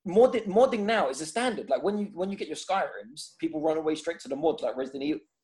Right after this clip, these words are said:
This, this was the first shit that did it. Like, how it, it was mind blowing at the time. It, it, like, deathmatch didn't exist before this. Like, it, it, F P S, de-, like, it was just huge. Like, I, I need people to realize, like, how crazy it was.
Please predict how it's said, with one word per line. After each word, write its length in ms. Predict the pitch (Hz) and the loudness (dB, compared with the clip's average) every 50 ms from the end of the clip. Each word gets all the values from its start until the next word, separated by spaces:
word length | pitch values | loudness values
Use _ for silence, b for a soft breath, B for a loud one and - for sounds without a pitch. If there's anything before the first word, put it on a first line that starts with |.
| _ _ _ _ - | _ _ _ _ -6
This, 360 | 269 262 269 - - - _ _ _ | -6 -6 -6 -8 -10 -14 _ _ _
this 160 | - 247 247 247 | -6 -6 -4 -4
was 100 | 233 - | -4 -4
the 80 | 240 | -4
first 240 | - 240 233 226 - | 0 2 0 0 0
shit 140 | - 254 - | -4 -4 -4
that 140 | 202 202 - | -4 -2 -2
did 140 | 285 247 | -2 0
it. 160 | 240 147 - - _ _ _ _ _ _ _ _ _ _ _ _ _ _ - | 0 -2 -2 -6 _ _ _ _ _ _ _ _ _ _ _ _ _ _ 0
Like, 200 | 214 196 180 - | 0 0 0 0
how 300 | - 202 233 240 233 - - _ _ _ _ _ - | -2 -2 -2 -2 -2 -4 -10 _ _ _ _ _ -10
it, 240 | 226 233 - - _ - | -10 -10 -10 -14 _ -12
it 140 | 226 233 | -10 -6
was 360 | 226 220 202 - - - _ _ _ _ _ _ _ - | -6 -6 -8 -8 -12 -18 _ _ _ _ _ _ _ -10
mind 400 | 156 160 202 226 247 233 208 165 | 0 2 2 4 4 2 4 4
blowing 200 | 160 135 127 120 | 4 2 2 0
at 80 | - | -6
the 60 | 117 | -8
time. 360 | 107 - 127 110 95 80 62 _ _ _ _ _ _ _ _ _ _ _ _ _ - | -10 -12 -12 -10 -10 -12 -14 _ _ _ _ _ _ _ _ _ _ _ _ _ -16
It, 100 | - - - | -16 -16 -16
it, 220 | - - - - | -20 -16 -2 0
like, 200 | 160 147 - - - _ - - | 0 0 0 -6 -14 _ 2 4
deathmatch 400 | 247 247 240 - 214 190 - - | 4 4 4 0 -4 -4 -4 -4
didn't 160 | 190 190 180 | -4 -2 -2
exist 400 | 151 - - - 240 - - - | -4 -4 -4 -4 -4 -4 -4 -10
before 320 | - - - 151 139 120 | -12 -12 -8 -6 -6 -6
this. 220 | 104 95 85 - - | -6 -8 -10 -8 -6
Like, 160 | 127 120 - | -8 -8 -6
it, 160 | - - - | -10 -8 -6
it, 140 | 160 147 - - _ _ _ _ _ _ _ - - | -6 -8 -8 -12 _ _ _ _ _ _ _ 2 2
F 180 | 196 196 - | 2 2 2
P 160 | - 196 196 208 | -6 -2 0 0
S, 120 | 196 - | 0 0
de-, 140 | - 214 - - | -6 -8 0 0
like, 240 | 151 143 - - - _ _ _ _ _ _ _ _ - | 0 0 0 -6 -20 _ _ _ _ _ _ _ _ -2
it 80 | 214 | 0
was 100 | 208 208 208 | 0 0 0
just 280 | 202 202 - - _ _ | -2 -4 -6 -14 _ _
huge. 400 | - - 226 240 196 139 - - | -10 -4 -2 0 0 -2 -2 -2
Like, 160 | 135 123 - | -2 0 2
I, 120 | 135 139 147 | 2 2 2
I 120 | - 156 | 2 -2
need 180 | 156 190 185 175 | -2 -2 -6 -6
people 180 | 180 165 156 | -6 -8 -6
to 120 | 156 160 175 | -6 -2 0
realize, 280 | 185 185 151 120 117 123 | 0 2 2 0 0 0
like, 160 | 117 117 - | -4 -4 -2
how 160 | 139 143 139 | 0 -2 -2
crazy 360 | - - 160 175 180 160 123 90 | 0 0 0 0 0 0 -4 -6
it 80 | 69 | -8
was. 320 | 82 90 - - - - | -8 -10 -10 -12 -14 -20